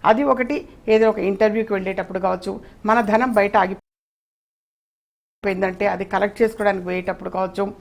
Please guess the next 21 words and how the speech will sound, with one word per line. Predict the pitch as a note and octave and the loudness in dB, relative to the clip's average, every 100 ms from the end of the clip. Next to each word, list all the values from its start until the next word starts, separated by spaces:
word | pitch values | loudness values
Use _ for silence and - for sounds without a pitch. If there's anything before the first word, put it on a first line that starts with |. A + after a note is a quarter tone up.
| - - - | -20 -14 -6
అది | G#3 G#3 | 0 2
దగ్గర | G3+ C4 B3+ | 2 0 0
ఉంచుకున్నారు | - G#3 G3+ F#3+ G3+ - | -6 -4 0 0 0 -4
అని | G3 F#3 | -6 -4
అంటే | F#3 F#3 | -4 -2
మాత్రం | F#3+ B3 D#4+ F4 - - - | -2 0 0 -2 -14 -20 -4
తప్ప-, | A#3 A#3 _ _ _ _ _ _ _ _ _ _ _ _ _ _ _ | -4 -4 _ _ _ _ _ _ _ _ _ _ _ _ _ _ _
తప్పనిసరిగా | - D4+ C#4+ B3+ B3+ B3 | 2 2 4 2 2 2
పాజిటివ్ | G#3 G3+ - A3 G3 | 0 0 -2 -2 -2
రిజల్ట్ | F3+ G3 G3+ | -2 -2 -2
అనేది | F#3+ A3 A3 | -4 -4 -4
వినగలుగుతారు. | F#3+ F#3+ F#3 F#3 G#3 D4 E4+ - - A#3+ | -2 -2 -4 2 2 2 -4 -14 -6 4
ఈ | A#3 B3 | 8 8
ఐదు | D4+ E4+ | 6 2
వస్తువులు | E4 D4+ B3+ A#3 G#3+ | 2 2 2 4 4
కలిపి | A3 A#3+ A#4+ - - - | 4 4 2 0 -10 0
కాంబో | A#3 B3+ D#4 D#4+ | 2 6 4 4
ప్యాక్ | C#4+ - _ - | 2 0 _ -2
ఆఫర్ | A#3+ | 2
అనేటువంటిది | A3 - F#3 F#3+ F#3 _ _ F3+ | 2 -2 -6 -6 -6 _ _ -8
ఒకటి | F3 | -6